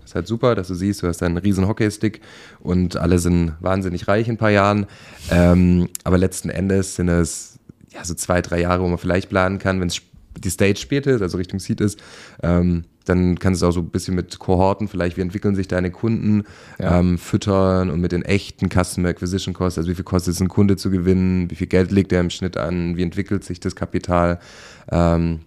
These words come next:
Speaker 1: aber je früher, desto schwieriger ist es.
Speaker 2: Klar.
Speaker 1: Und deswegen Team. Ähm, wieder das Thema, weil wenn's dann doch anders kommt, brauchst du halt ein gutes Team, das dagegen steuert und einfach clever und unternehmerisch agiert.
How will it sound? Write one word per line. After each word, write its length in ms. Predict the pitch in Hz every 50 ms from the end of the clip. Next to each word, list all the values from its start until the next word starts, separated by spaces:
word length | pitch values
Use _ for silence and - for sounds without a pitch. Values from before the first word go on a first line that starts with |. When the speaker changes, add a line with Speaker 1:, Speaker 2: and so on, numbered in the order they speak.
| - -
Speaker 1:
aber 100 | - 90
je 160 | 87 90 90
früher, 360 | - - - - 98 101 101
desto 200 | 90 82 - 87
schwieriger 460 | - - - - 90 85 90 - -
ist 160 | - - 78 -
es. 180 | 80 - - - _ _ _ _ _ _ _ _ _ _ _ _ _ - -
Speaker 2:
Klar. 240 | - 113 104 101 104 - - -
Speaker 1:
Und 120 | - 95 101
deswegen 300 | 98 - 113 104 101 90
Team. 300 | - 135 131 95 80 - - _ _ _ - -
Ähm, 360 | - 85 85 85 85 82 82 80 82 _ _
wieder 160 | - 95 90
das 160 | 90 95 95 -
Thema, 400 | - 107 104 104 104 104 101 - - - - -
weil 80 | - 87
wenn's 160 | 92 95 92
dann 140 | - 90 87
doch 160 | 95 95 -
anders 320 | 76 98 107 107 107 - -
kommt, 260 | - 104 104 107 101
brauchst 200 | - 95 92 - 95
du 40 |
halt 120 | 87 80 -
ein 120 | 87 82 - _ -
gutes 380 | 101 110 101 - 98 - -
Team, 260 | - - 104 104 107
das 140 | 101 92 -
dagegen 360 | - 87 78 90 95 95 107
steuert 460 | 101 - - 101 98 98 101 101 98 - - - - - - - - _
und 60 | - 82
einfach 480 | 90 - - 90 87 - - - - _ _ -
clever 320 | - 95 95 98 104 98
und 80 | 95 82
unternehmerisch 600 | 85 85 - 87 87 90 92 90 87 87 82 -
agiert. 440 | - 80 76 85 82 80 80 -